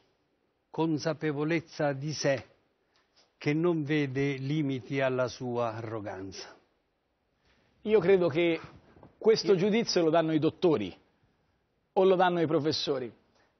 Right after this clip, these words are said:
Speaker 2: La differenza, caro Presidente De Mita, è che il giudizio lo danno i cittadini. Può darsi che i cittadini dicano di no alla riforma, a me basta che sappiano qual è la domanda.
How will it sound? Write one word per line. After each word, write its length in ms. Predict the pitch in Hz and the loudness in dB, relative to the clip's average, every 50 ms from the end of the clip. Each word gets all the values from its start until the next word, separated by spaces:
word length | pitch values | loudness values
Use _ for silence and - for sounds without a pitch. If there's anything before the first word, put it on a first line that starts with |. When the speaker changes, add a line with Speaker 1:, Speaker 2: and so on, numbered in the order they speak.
| _ _ | _ _
Speaker 2:
La 160 | - 160 175 | 0 0 2
differenza, 500 | 196 214 - - 220 220 220 - - 175 | 2 2 0 2 2 2 2 2 2 0
caro 180 | 151 170 165 160 | 2 2 2 2
Presidente 460 | 147 175 151 165 170 196 180 151 180 | 0 0 -2 0 0 0 0 -2 0
De 100 | 170 185 | 0 0
Mita, 300 | 185 185 180 139 160 151 | 0 0 -2 -2 0 0
è 100 | 147 - | -2 -2
che 280 | - 165 160 156 - - | -2 -2 -2 -2 -2 -4
il 180 | 220 202 190 170 | -6 -6 -4 -4
giudizio 480 | 156 190 190 175 185 - - - 170 | -4 -4 -2 -4 -4 -6 -6 -4 -2
lo 60 | 156 | 0
danno 220 | 156 165 160 156 151 | 0 0 0 0 -2
i 40 | - | -6
cittadini. 580 | - 156 135 - 147 127 127 110 101 98 98 - _ _ _ _ _ _ | -6 -8 -6 -6 -6 -6 -6 -8 -10 -10 -14 -18 _ _ _ _ _ _
Può 120 | - - | -8 -4
darsi 500 | 233 190 - 117 110 - - - 110 90 - _ _ | 0 2 2 2 0 -2 -6 -8 -8 -12 -18 _ _
che 120 | - 202 202 | 0 2 2
i 40 | |
cittadini 500 | - - 202 180 220 196 196 202 190 175 | 2 0 0 2 2 2 2 2 0 0
dicano 360 | 156 190 180 - 170 170 165 151 | -2 -2 -2 -2 -2 -2 -2 -2
di 100 | 160 165 | 0 0
no 80 | 170 | 0
alla 140 | 160 156 160 | 0 0 0
riforma, 420 | 156 147 - - 151 131 127 160 - | -2 -2 -4 -6 -8 -8 -8 -8 -4
a 100 | 214 214 | -2 -2
me 140 | 226 240 180 | -2 0 0
basta 300 | 170 208 175 - 202 165 | 2 0 0 0 -4 -6
che 80 | 180 | -6
sappiano 400 | 156 - 202 180 - 185 175 170 | -4 -4 -4 -4 -4 -4 -6 -4
qual 160 | 135 165 165 | -2 -2 -2
è 20 | 160 | 0
la 80 | 160 | -2
domanda. 480 | 156 143 147 139 107 101 113 104 98 | -2 -4 -6 -8 -10 -12 -14 -16 -18